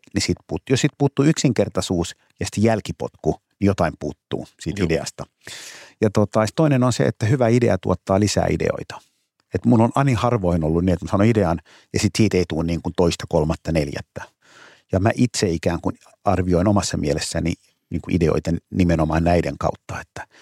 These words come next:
Speaker 1: onks tässä semmoinen olo, että tähän voi viedä vaikka mihin, semmoinen tietyn tyyppinen jännitys. Johtaako se hittiin, niin sitä ei tiedä kukaan sen takia, että se ri-,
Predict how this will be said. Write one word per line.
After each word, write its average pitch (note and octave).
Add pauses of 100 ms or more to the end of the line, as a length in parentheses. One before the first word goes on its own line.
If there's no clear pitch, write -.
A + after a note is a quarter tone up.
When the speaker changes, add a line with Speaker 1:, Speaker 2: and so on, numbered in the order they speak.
(120)
Speaker 1:
onks -
tässä -
semmoinen F2+
olo, C#2+
että - (520)
tähän -
voi D#2 (100)
viedä -
vaikka D2+
mihin, D#2
semmoinen D#2
tietyn E2+
tyyppinen D#2
jännitys. E2 (520)
Johtaako A#2+
se G#2
hittiin, - (480)
niin G2
sitä -
ei F2
tiedä D2 (140)
kukaan -
sen -
takia, -
että -
se - (140)
ri-, -